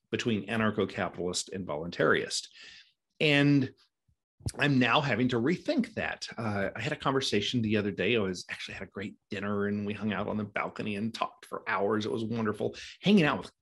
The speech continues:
uh, Keith. And Keith Knight has, of course, Don't Tread on Anyone, the, the podcast. If you're not familiar with that, uh, check it out. It's a, a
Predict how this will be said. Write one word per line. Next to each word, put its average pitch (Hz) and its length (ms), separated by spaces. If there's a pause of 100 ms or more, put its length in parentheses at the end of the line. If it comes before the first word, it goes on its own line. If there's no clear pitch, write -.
uh, 90 320
Keith. - 400 (520)
And 135 380
Keith 185 240
Knight 127 240
has, 117 300
of 104 80
course, 101 260
Don't - 240
Tread 101 180
on 98 180
Anyone, 90 460
the, 82 300
the 101 80
podcast. 92 560
If - 100
you're 82 80
not 104 200
familiar 127 320
with 113 160
that, 104 280 (320)
uh, 92 280
check - 320
it 92 60
out. 87 260
It's 85 180
a, 82 200 (140)
a 80 100